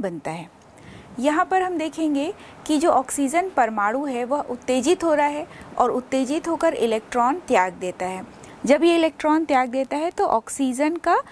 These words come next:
एक आयन बना ओ प्लस बनता है। जैसा कि हमने देखा कि ऑक्सीजन परमाणु उत्तेजित होकर ऑक्सीजन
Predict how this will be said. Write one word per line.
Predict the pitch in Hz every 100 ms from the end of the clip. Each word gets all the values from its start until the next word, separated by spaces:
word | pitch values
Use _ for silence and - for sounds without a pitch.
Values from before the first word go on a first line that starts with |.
| - -
एक | - 381
आयन | 247 262 302 247
बना | 190 190 185
ओ | - 285 480
प्लस | - 240 208 202
बनता | 165 175 156 151
है। | 180 - _ - - - - - - - - - - - -
जैसा | 277 269 349
कि | 370
हमने | 370 330 320
देखा | 285 277 294
कि | 294 294
ऑक्सीजन | - 214 - 247 240 294
परमाणु | 311 226 208 196
उत्तेजित | 233 - - 220 220 277 277
होकर | 220 226 269
ऑक्सीजन | - 202 - 226 208 262